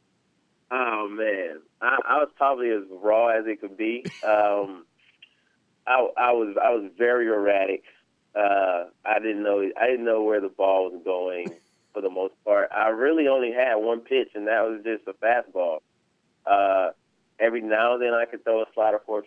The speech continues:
Speaker 1: strike, but, I mean, I had, I had a lot of deception, so that, that really helped me out, and just really getting there and working with Coach Assy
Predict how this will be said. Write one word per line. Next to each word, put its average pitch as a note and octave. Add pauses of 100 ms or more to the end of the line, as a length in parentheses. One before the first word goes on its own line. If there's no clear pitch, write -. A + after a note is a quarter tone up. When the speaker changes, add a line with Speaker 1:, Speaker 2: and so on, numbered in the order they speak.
Speaker 1:
strike, G#2+ (120)
but, F#2+ (120)
I G2+
mean, G#2
I A2
had, A2
I A2+
had A#2+
a A2+
lot A2+
of G#2
deception, G2+
so G2 (520)
that, A2
that A#2
really A#2
helped G#2+
me G2+
out, F#2+
and E2+ (500)
just A2 (240)
really A#2
getting G#2+
there G#2+
and G2
working G#2
with F#2+
Coach G#2+
Assy G2+